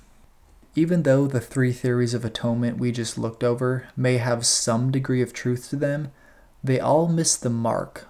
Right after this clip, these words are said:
on what the primary purpose of Jesus' death is. Perhaps the most clear passage in the Bible which acknowledges the reason for Christ's death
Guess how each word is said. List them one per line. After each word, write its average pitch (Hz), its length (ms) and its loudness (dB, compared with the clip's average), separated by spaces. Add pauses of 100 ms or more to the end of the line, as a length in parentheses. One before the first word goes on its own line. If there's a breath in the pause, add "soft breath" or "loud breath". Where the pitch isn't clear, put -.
(120)
on 127 160 0
what 120 180 -2
the 110 80 -2
primary 131 800 0
purpose - 760 -8
of 123 200 -4
Jesus' 120 520 -4
death 110 300 -4
is. 101 380 -6 (760 soft breath)
Perhaps 151 380 0
the 151 60 -2
most 131 260 0
clear 131 260 0
passage 131 640 -2
in 131 140 2
the 147 80 0
Bible 110 560 -2
which 131 180 0
acknowledges 117 640 -2
the 117 140 -4
reason 120 440 -2
for 120 140 -6
Christ's 113 480 -4
death 123 380 -2